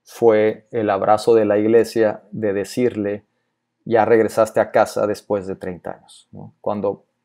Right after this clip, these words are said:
lo habían, no lo excomulgaron, ¿eh? Pero sí estaban molestos con él, se les hizo muy ofensivo a la iglesia y lo re-,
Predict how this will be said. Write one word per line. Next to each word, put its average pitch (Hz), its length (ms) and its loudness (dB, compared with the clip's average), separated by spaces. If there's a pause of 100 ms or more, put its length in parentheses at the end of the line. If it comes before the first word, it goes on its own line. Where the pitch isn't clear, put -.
(400)
lo 117 220 0
habían, 117 460 2 (140)
no 151 140 2
lo 226 80 6
excomulgaron, 117 960 4
¿eh? 127 120 -4
Pero 117 240 4
sí 143 360 2
estaban 127 380 0
molestos 107 400 -2
con 101 180 -4
él, 104 520 -4
se - 180 -4
les 98 160 -4
hizo 113 180 -4
muy 120 140 0
ofensivo 110 420 0
a 107 40 2
la 98 80 0
iglesia 98 340 -2
y 95 40 -4
lo 95 100 -4
re-, 90 240 -4